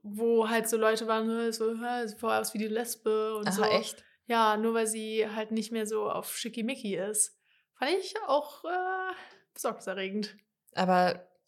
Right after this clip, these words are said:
Speaker 2: ja, obwohl, nee, bei TikTok ist es ja nicht so, dass es in deine Bubble gespült wird. Das wird ja, erreicht ja jede Person, das ist das Problem, ne?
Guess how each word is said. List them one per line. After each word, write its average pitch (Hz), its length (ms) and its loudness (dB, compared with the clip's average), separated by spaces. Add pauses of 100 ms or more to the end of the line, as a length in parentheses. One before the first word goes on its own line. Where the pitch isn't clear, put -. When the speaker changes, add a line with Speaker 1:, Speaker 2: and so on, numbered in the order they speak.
Speaker 2:
ja, 185 260 4
obwohl, 196 220 2
nee, 196 100 4
bei 190 100 6
TikTok 196 360 -6
ist 190 140 -4
es 185 80 -4
ja 185 100 2
nicht 190 180 0
so, 190 80 -6
dass 180 220 0
es 185 100 -6
in 185 100 -2
deine 175 260 2
Bubble 175 320 0
gespült 180 500 -6
wird. 175 80 -10
Das 170 120 -4
wird 175 120 -4
ja, 170 260 2 (160)
erreicht 170 420 0
ja - 60 -2
jede 180 420 -2
Person, 165 420 -2
das 170 120 -6
ist 165 120 -12
das 156 100 -12
Problem, 170 400 -6
ne? 180 160 -6